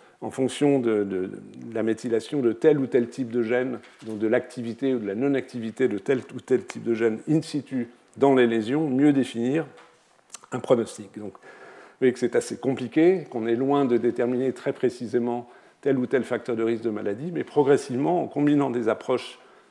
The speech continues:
distinctes, génétique proprement dite, expression de gènes, méthylation de l'A D N, donc régulation de l'A D N, épigénétique, tout,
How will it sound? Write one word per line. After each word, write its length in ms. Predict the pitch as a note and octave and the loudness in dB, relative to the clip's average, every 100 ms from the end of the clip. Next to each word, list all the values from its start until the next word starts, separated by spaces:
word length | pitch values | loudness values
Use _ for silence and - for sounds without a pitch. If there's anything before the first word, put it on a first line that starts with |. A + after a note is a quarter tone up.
| - | -12
distinctes, 600 | A#2 B2 - D3+ F3+ - | -10 -4 0 2 2 -4
génétique 500 | - B2+ A#2+ A#2 A2+ | -6 -2 -2 -4 -10
proprement 480 | - C3+ B2+ A#2+ A2 | -6 -6 -6 -6 -6
dite, 380 | G#2+ D3 E3+ - _ - | -2 -2 -4 -12 _ -8
expression 540 | C3+ - C3 - B2 | -8 0 0 0 -4
de 60 | G#2 | 2
gènes, 380 | B2 C#3+ D#3+ D#3 - - - | 6 6 4 -4 -12 -20 -2
méthylation 560 | B2+ C3+ B2 A#2+ A2+ A#2 | -2 0 0 0 0 -2
de 60 | |
l'A 80 | A2 | 0
D 100 | G2 | 0
N, 140 | C3+ C#3+ | 0 -2
donc 160 | F#2 | -4
régulation 600 | - B2 A#2+ A2+ - A#2+ | -4 -2 2 0 -2 -6
de 60 | G#2 | -6
l'A 80 | F#2 | -4
D 100 | A#2 | -4
N, 120 | C#3 | -4
épigénétique, 640 | A2+ B2+ A2 A2 G2+ D3 - - - - - - | -6 -6 -6 -6 -6 -10 -12 -20 -20 -20 -20 -20
tout, 100 | - | -18